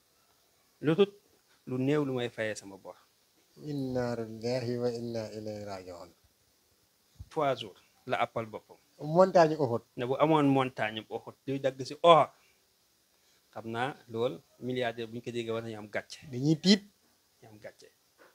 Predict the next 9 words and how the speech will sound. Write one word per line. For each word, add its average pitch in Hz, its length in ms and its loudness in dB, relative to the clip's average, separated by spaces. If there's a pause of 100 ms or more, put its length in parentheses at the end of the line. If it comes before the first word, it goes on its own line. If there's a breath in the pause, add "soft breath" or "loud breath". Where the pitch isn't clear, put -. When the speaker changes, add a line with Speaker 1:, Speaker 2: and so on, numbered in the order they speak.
(1040)
Speaker 1:
Waxut 123 160 -20
million, 120 420 -8 (120)
waxut 120 220 -14
milliard. 98 380 -14
Su 123 80 -16
ma 123 60 -14
amoon 127 220 -10
montagne 120 680 -10
Uhud, 113 280 -6